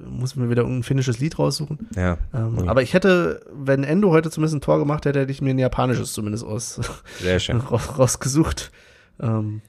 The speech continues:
Speaker 1: damit hatte ich meine Freundin dann übrigens auch wieder, <laughs> die gesagt hat, die den irgendwie so ein bisschen, äh, ja, lieb gewonnen hat.
Speaker 2: Ja,
Speaker 1: Den
Speaker 2: stimmt.
Speaker 1: Endo.
Speaker 2: Das war ja
Speaker 1: Und
Speaker 2: vor
Speaker 1: dann
Speaker 2: ein
Speaker 1: richtig
Speaker 2: paar Episoden
Speaker 1: mitgefiebert
Speaker 2: mal
Speaker 1: hat,
Speaker 2: Thema.
Speaker 1: wenn er die, wenn er die Dinger nicht reingemacht hat, weil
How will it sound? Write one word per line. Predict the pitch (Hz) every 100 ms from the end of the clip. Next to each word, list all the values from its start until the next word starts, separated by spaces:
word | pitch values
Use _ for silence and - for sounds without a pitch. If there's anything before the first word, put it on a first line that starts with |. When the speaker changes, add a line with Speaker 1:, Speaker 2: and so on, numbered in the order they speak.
| -
Speaker 1:
damit | 131 208
hatte | 180
ich | 175
meine | 135 123
Freundin | 139 180 113
dann | 98
übrigens | 92 101 -
auch | -
wieder, | 117 156 - 131 -
<laughs> | - 208 - -
die | -
gesagt | 147 147 127 -
hat, | 139
die | 123 123
den | 139 131
irgendwie | 147 - 135
so | 131
ein |
bisschen, | 170 - 165 180 - - _ _ _ -
äh, | 139 73 76 -
ja, | 117 95 - _ -
lieb | 147
gewonnen | 156 143 143 160
hat. | 147 _ _ _ _ _ _ _
Speaker 2:
Ja, | 117 113 104 131 - - -
Speaker 1:
Den |
Speaker 2:
stimmt. | 120 175 -
Speaker 1:
Endo. | - - - - - -
Speaker 2:
Das | 104 95
war | 101
ja | 110
Speaker 1:
Und | 110
Speaker 2:
vor | 139
Speaker 1:
dann | 110
Speaker 2:
ein | 107
Speaker 1:
richtig | 110 107
Speaker 2:
paar | 107
Episoden | 110 107
Speaker 1:
mitgefiebert | 120 - 90 -
Speaker 2:
mal | 147
Speaker 1:
hat, | 170
Speaker 2:
Thema. | 143
Speaker 1:
wenn | 139
er | 135
die, | 135
wenn | 135
er | 135
die | 131
Dinger | 135 139 139
nicht | 143
reingemacht | 107 107 107 107 117
hat, | 117 -
weil | 117 120